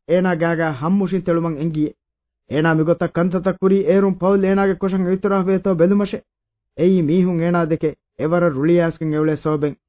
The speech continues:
ಏನಾಯಂ ಒಳುನ್ನು ಫಿಲಾಗೆನ್ನೆ. ಸಿಫಾನ್ ಪೌಲ್ ಗಾಗ ತೆಳುಮಂ ಏನಾ ಬಣ್ಣಮುಂ ದನಿಕೊ, ಪೌಲ್ ಎತಾಗಾವಿ ಆಫೀಸರ ಬುಂಜೆ. ರೂಮ್ ಸರ್ಕಾರಗ ರಜ್ಜಿತಕ ದೇತೆರೆ ಕೋರ್ಟುಗ ಸರಿಯೆ ನುಕುರವೇ ಹಾ ಹಿಂದಕು ಎಮೀಹೆಗ್ಗೆ ಗಾಗ ತೆಳುಂ ಐ ಹುದ್ದ ಕಮೆತ್ತೋ. ಮೀ ಆಫೀಸರ್ ಸಿಫಾನ್ಗೆ ಕಮಾಂಡರ್ಗ ಗಾತಕ್ ಗೊಸ್ ಬುಂಜೆ.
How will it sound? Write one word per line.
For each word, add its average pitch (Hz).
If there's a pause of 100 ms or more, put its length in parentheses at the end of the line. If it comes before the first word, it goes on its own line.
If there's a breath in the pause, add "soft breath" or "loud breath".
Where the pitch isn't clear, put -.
(200)
ಏನಾಯಂ 151 (140)
ಒಳುನ್ನು 151
ಫಿಲಾಗೆನ್ನೆ. 139 (720)
ಸಿಫಾನ್ 196
ಪೌಲ್ 190
ಗಾಗ 196
ತೆಳುಮಂ 190
ಏನಾ 190
ಬಣ್ಣಮುಂ 185
ದನಿಕೊ, 185 (360)
ಪೌಲ್ 180
ಎತಾಗಾವಿ 165
ಆಫೀಸರ 165
ಬುಂಜೆ. 147 (680)
ರೂಮ್ 165
ಸರ್ಕಾರಗ 180
ರಜ್ಜಿತಕ 180
ದೇತೆರೆ 190
ಕೋರ್ಟುಗ 196
ಸರಿಯೆ 190
ನುಕುರವೇ 208
ಹಾ 196
ಹಿಂದಕು 180 (140)
ಎಮೀಹೆಗ್ಗೆ 180
ಗಾಗ 175
ತೆಳುಂ 175
ಐ 160
ಹುದ್ದ 180
ಕಮೆತ್ತೋ. 160 (880)
ಮೀ 170
ಆಫೀಸರ್ 175
ಸಿಫಾನ್ಗೆ 170
ಕಮಾಂಡರ್ಗ 180
ಗಾತಕ್ 165
ಗೊಸ್ 160
ಬುಂಜೆ. 156